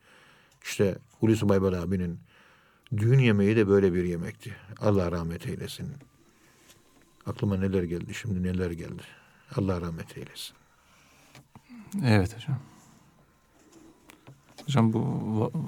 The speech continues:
Speaker 2: Valide Sultan Hazretleri'nin de yine Konya ile alakalı olduğu için yani biraz vaktimiz var. Esad Efendimizin muhterem, e, eşi, e, Valide Sultan Hazretleri'nin de Konya ziyareti var.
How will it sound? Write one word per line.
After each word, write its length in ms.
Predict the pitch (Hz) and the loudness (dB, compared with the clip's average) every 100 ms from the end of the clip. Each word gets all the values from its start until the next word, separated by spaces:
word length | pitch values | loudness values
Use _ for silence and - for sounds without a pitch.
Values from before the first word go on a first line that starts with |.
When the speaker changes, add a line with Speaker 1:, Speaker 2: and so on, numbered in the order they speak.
| 147 | 0
Speaker 2:
Valide 420 | 113 110 104 120 | 4 6 6 2
Sultan 460 | - 107 - 110 95 | 2 0 4 4 4
Hazretleri'nin 600 | 104 98 98 - 107 110 | 2 0 -2 0 2 4
de 60 | 104 | 4
yine 160 | 104 | 4
Konya 380 | 104 117 113 107 | 4 6 6 6
ile 120 | 98 | 6
alakalı 380 | 98 98 - 101 | 4 2 2 2
olduğu 220 | 101 107 | 2 2
için 320 | 117 - 87 - _ _ _ _ _ _ - | 0 0 -2 -4 _ _ _ _ _ _ -4
yani 460 | 101 98 113 107 | -2 -2 -2 -4
biraz 240 | 127 107 107 | 0 0 2
vaktimiz 460 | 104 - 107 104 | 2 2 -2 2
var. 220 | 127 135 - - - - 220 - | 2 0 -4 -20 -20 -14 -8 -2
Esad 200 | 131 120 | 2 4
Efendimizin 720 | 113 113 107 104 98 107 98 104 - | 6 4 4 4 4 4 2 -2 -6
muhterem, 440 | - 104 104 104 98 120 170 185 185 143 151 110 | -2 0 2 2 2 -2 -4 -4 -4 -6 -6 -4
e, 200 | - 107 | -2 -2
eşi, 320 | - 107 104 113 151 | 0 0 0 -2 -2
e, 140 | 113 | 0
Valide 300 | 113 104 104 | 4 4 4
Sultan 280 | 104 - 104 | -2 0 2
Hazretleri'nin 560 | 98 101 101 - 104 98 | 2 0 -2 2 2 4
de 80 | 87 | 2
Konya 460 | - 104 101 92 | 2 4 4 2
ziyareti 520 | 95 98 92 92 - | 0 2 2 0 0
var. 220 | 104 123 | 0 0